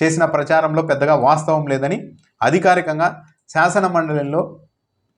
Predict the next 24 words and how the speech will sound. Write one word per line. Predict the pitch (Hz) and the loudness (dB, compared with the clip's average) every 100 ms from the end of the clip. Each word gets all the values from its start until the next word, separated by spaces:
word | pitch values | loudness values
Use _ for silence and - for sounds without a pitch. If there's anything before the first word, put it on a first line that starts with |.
| - | 0
పవన్ | 139 165 | 2 2
కళ్యాణ్ | 160 151 139 | 2 2 0
అంగీకరించారు. | 147 135 131 107 - - | 0 -2 -4 -8 -10 -6
ఇప్పటికే | 120 - 226 240 | -4 2 4 4
కొన్ని | 233 202 170 | 2 0 0
చూస్తే | 170 160 135 208 - - - _ _ - | -4 -2 -2 -2 -4 -18 -20 _ _ -14
సిద్ధం | - 165 160 208 | -2 0 2 2
సభలకు | - 185 180 180 | 2 2 2 2
వందల | 196 156 190 | 2 2 2
కోట్లు | 185 175 170 | 2 0 0
ఖర్చు | 160 160 | -2 -2
పెడుతున్నారు, | 156 151 147 147 190 | -2 -2 0 2 4
ఆర్టీసీని | 165 156 156 190 190 175 | 4 2 0 -2 -2 -4
సొంత | - 151 175 | -4 -2 -2
సంస్థలా | 175 160 160 160 | -2 -4 2 2
వాడేస్తున్నారు, | 151 143 143 143 139 135 190 - - - | 4 2 0 -4 -2 0 0 -4 -16 -2
వందల | 123 180 208 | 0 4 4
బస్సుల్ని | 180 180 180 175 | 2 0 0 -4
ఉచితంగా | 147 165 170 170 | -4 -4 -2 0
తీసుకెళ్తున్నారు, | 156 151 156 151 147 147 | -2 -2 -2 -2 0 2
ఆర్టీసీని | 190 160 160 180 180 170 | 4 2 2 -2 -2 -4
నాశనం | 127 160 185 170 | 0 0 0 0
చేస్తున్నారంటూ | 156 156 147 139 131 165 | 0 0 0 0 2 0
మాట్లాడారు. | 156 131 117 95 | 0 0 0 -2